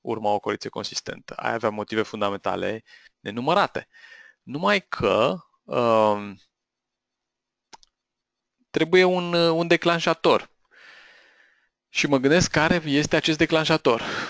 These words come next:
Petrolul a crescut și apoi a scăzut, piețele nu s-au dus în jos. Janet Yellen vorbește de o majorare a dobânzii, piețele Fed, Fed Funds, um, um, estimează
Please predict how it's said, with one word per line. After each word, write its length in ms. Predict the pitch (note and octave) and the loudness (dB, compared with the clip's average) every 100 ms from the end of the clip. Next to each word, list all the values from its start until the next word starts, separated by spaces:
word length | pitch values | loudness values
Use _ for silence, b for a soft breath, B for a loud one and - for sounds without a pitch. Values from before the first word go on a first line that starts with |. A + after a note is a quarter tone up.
| - | -2
Petrolul 460 | C3 E3 F#3 E3+ | 0 4 8 8
a 100 | C#3+ | 6
crescut 420 | C3+ C3+ - E3 | 2 -6 -2 0
și 60 | D#3 | 0
apoi 200 | C#3+ D3+ | 2 2
a 40 | |
scăzut, 440 | C3+ - A2 D3+ - | 2 -2 0 -2 0
piețele 340 | B2+ A#2 G#2 | -2 -2 -6
nu 100 | G#2 | -8
s-au 160 | A#2+ B2 | -2 0
dus 160 | A#2+ | 0
în 120 | - A2 | -4 -4
jos. 480 | G#2+ - - - - | -6 -4 -4 -4 -2
Janet 320 | B2+ C#3 C3 | 0 0 2
Yellen 200 | C#3 C3+ | 2 2
vorbește 340 | A#2 A2+ - | 0 -2 -2
de 60 | B2+ | 0
o 40 | |
majorare 560 | A#2+ A2+ A2+ A2+ A#2+ A#2+ | 2 2 2 2 4 4
a 160 | A2 G#2+ | 2 2
dobânzii, 720 | G#2+ G#2 B2+ C#3 C3+ C3 C3 B B B _ - | -2 -2 -2 -2 -4 -4 -6 B B B _ 0
piețele 340 | C3 - A#2 | 0 4 2
Fed, 240 | A2+ A#2+ - | 2 0 0
Fed 720 | - - - A#2+ A2+ A2+ G#2+ | -10 -20 -2 -2 0 -4 -4
Funds, 460 | - A#2+ A2+ G#2+ - | 0 0 0 0 -2
um, 800 | A2 G#2+ G#2 G2+ F#2+ - - - | 0 2 2 2 -4 -14 -18 -14
um, 840 | A#1 A1 A1 A1+ A1+ - D#2+ - _ _ _ _ | -8 -4 -2 -2 -6 -12 -20 -20 _ _ _ _
estimează 1080 | - A#2 A2 G#2+ A#2 A#2 A2+ G#2 G2 F#2 | -12 -10 -6 -2 -2 0 0 2 2 0